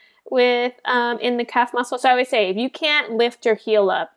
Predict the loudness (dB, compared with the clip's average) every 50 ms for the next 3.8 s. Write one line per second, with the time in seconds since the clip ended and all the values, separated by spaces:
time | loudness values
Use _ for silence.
0 | _ _ _ _ _ _ _ _ _ _ _ _ _ _ _ _ _ _ _ _
1 | -4 -2 -2 0 2 2 2 2 0 -2 -2 0 0 2 2 0 0 -2 -6 -10
2 | _ 2 2 2 2 0 -2 -4 0 0 2 2 2 0 -2 -4 -6 -8 -10 -4
3 | 0 2 2 2 2 -2 -4 -2 0 2 2 2 0 -2 -2 -4